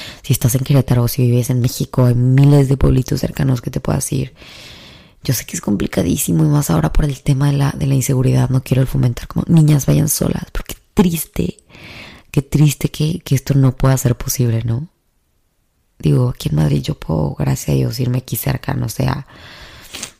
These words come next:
no sé, a Granada, a Toledo y quedarme un fin de semana a escribir, ir a ver el flamenco, ir a un museo, no, no compartir información con nadie,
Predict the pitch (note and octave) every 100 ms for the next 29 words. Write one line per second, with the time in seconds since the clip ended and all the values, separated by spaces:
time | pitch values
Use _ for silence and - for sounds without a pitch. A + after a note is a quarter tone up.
0 | _ _ _ - C3 C#3 - C#3+ - -
1 | B2+ C3+ C3+ C3 B2 - - C3+ C3+ B2+
2 | C3+ - - - - A#2 B2 C3+ C3 -
3 | B2 - C#3 C3+ C3 B2+ - B2+ B2+ D3
4 | C#3 B2 - _ - C#3 C3+ C3+ C3 C3+
5 | B2 C#3+ C#3+ - C#3 C3 C3 C3 B2 -
6 | D3 C#3+ B2+ - - - - - - _
7 | _ - C3+ B2+ C3 C3+ C3 B2+ B2 A#2
8 | - C3+ C3+ - C3+ B2 A#2+ B2 A#2 C3
9 | - B2+ B2+ C3+ C3 C3 B2+